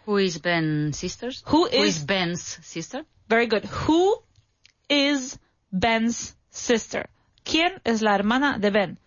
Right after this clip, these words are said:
Speaker 2: Tanya is Ben's sister. Okay? And now pay attention to the stress. Tanya is Ben's sister.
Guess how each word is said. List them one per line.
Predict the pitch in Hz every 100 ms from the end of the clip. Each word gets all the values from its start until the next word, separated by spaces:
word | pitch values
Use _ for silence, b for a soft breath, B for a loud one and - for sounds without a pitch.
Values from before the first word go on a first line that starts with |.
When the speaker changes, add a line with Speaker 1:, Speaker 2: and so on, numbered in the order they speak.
| _ _
Speaker 2:
Tanya | - - 466 381 240 208 - _ _ _ _ _
is | 226 214
Ben's | 196 220 214 - -
sister. | - - 190 - - - _ _ _ -
Okay? | 185 - 247 349 -
And | 202 208
now | 220
pay | 214 226
attention | 254 311 233 214 269 403 b b
to | -
the | 208
stress. | 240 - 214 - - _ b b b b -
Tanya | - 214 202 190
is | - 180 - _ -
Ben's | 180 175 339 370 220 359 - - - _ _ _ _ _ _
sister. | - - 339 - - -